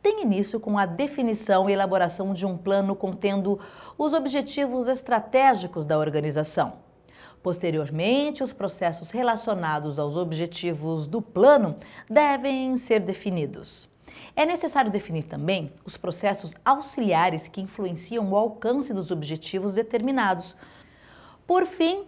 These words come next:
são definidos os processos capacitadores essenciais para a execução dos negócios da organização.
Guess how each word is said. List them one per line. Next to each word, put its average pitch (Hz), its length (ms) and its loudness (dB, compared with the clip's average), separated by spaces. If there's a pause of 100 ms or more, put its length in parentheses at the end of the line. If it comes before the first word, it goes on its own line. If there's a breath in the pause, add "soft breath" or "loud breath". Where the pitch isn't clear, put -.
(140)
são 262 460 4
definidos 226 680 2
os 220 200 -2
processos 320 1000 -2
capacitadores 202 1120 0
essenciais 214 720 0
para 160 240 2
a 151 40 2
execução 180 720 0
dos 202 160 0
negócios 175 640 2
da 170 160 4
organização. 165 960 2